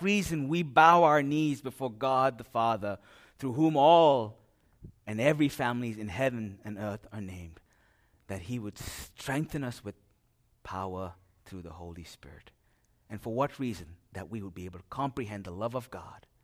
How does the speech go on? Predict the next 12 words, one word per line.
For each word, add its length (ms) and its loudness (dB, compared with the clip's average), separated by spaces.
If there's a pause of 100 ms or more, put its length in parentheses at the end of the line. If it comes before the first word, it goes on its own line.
(480)
And 160 -8
that 120 -10
in 160 -10
doing 340 0
so, 360 -12 (260)
the 60 -10
manifold 800 -4
wisdom 400 -4
of 160 -10
God 340 -6 (640)
is 360 -4 (680)
displayed. 600 -14